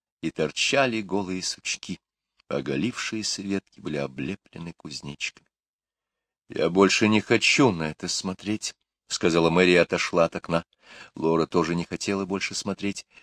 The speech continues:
но и не смотреть она не могла. Очень смешно вели себя курицы. Они привыкли, вытянув шею, гоняться за кузнечиками, которых не могли поймать.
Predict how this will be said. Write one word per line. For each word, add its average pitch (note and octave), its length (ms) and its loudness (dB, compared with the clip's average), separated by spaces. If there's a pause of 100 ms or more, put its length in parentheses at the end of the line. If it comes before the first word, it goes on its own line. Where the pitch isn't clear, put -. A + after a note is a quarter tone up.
но G#2+ 160 8
и C3 140 8
не C#3+ 180 8
смотреть C3 540 4
она C3 160 6
не B2+ 120 2
могла. B2 400 8 (1080)
Очень E3 480 10
смешно C3+ 520 4
вели E3 300 4
себя A2+ 320 6
курицы. A2 680 0 (1200)
Они A2 240 8
привыкли, C#3+ 540 8
вытянув F#3+ 460 8
шею, G3+ 360 10
гоняться F#3 640 8
за G2+ 160 0
кузнечиками, G#2+ 840 2 (240)
которых F2+ 300 2
не G2+ 80 2
могли G2 300 6
поймать. F#2+ 640 8